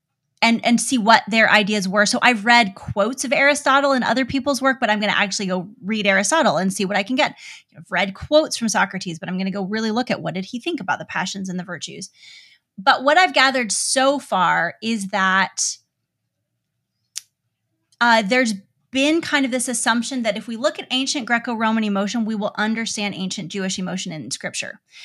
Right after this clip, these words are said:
So a lot of the work on New Testament emotion draws from Greek philosophers. But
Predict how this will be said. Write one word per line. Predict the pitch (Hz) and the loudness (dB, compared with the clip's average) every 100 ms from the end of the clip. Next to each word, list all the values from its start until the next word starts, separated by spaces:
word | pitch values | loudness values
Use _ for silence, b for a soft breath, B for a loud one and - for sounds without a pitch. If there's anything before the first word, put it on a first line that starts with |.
| B | B
So | - 226 | -10 -6
a | |
lot | 208 220 247 | 0 4 4
of | 277 | 4
the | 254 | 0
work | 226 226 226 - | 0 -2 -2 -2
on | 208 208 208 202 214 214 | 0 2 2 0 -2 -4
New | 214 | -4
Testament | 214 226 262 262 | -4 -4 -2 0
emotion | 214 190 202 180 180 196 - _ _ _ 214 | 0 -2 -4 -4 -6 -8 -12 _ _ _ -12
draws | 202 214 277 339 320 | -8 4 6 6 4
from | - - 151 - 202 285 302 _ _ _ | -2 -2 0 0 0 -2 -2 _ _ _
Greek | 185 240 - | -8 -8 -6
philosophers. | - 190 294 330 190 160 117 - - - _ _ _ _ _ _ _ | -2 0 0 -2 -6 -8 -8 -6 -8 -10 _ _ _ _ _ _ _
But | 190 339 370 262 302 - - | -6 2 4 6 4 0 -8